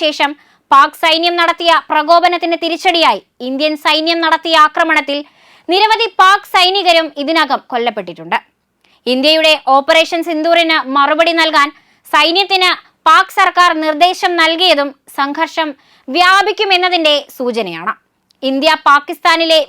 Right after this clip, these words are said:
ഭീകരതാവളങ്ങൾ ലക്ഷ്യമിട്ടാണ് ആക്രമണം നടത്തിയത്. ഇക്കാര്യം ലോകരാജ്യങ്ങളെ ബോധ്യപ്പെടുത്താനും ഇന്ത്യക്ക് സാധിച്ചിട്ടുണ്ട്. അതുകൊണ്ടുകൂടിയാണ് ചൈനയ്ക്കും തുർക്കിക്കും പാകിസ്ഥാനു വേണ്ടി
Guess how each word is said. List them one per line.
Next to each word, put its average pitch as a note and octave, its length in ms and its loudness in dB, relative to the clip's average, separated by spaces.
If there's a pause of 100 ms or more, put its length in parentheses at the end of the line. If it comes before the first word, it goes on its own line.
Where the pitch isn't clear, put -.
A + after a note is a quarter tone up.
ഭീകരതാവളങ്ങൾ E4 800 0 (220)
ലക്ഷ്യമിട്ടാണ് D4 840 0
ആക്രമണം B3 520 0
നടത്തിയത്. F3 420 -10 (600)
ഇക്കാര്യം G4+ 400 2 (160)
ലോകരാജ്യങ്ങളെ F#4 760 2
ബോധ്യപ്പെടുത്താനും E4+ 840 0 (160)
ഇന്ത്യക്ക് D4+ 300 -4
സാധിച്ചിട്ടുണ്ട്. G#3 520 -4 (680)
അതുകൊണ്ടുകൂടിയാണ് E4+ 840 2 (220)
ചൈനയ്ക്കും D4 580 0
തുർക്കിക്കും D#4 520 -2 (220)
പാകിസ്ഥാനു F#4+ 640 -2
വേണ്ടി C#4+ 220 -4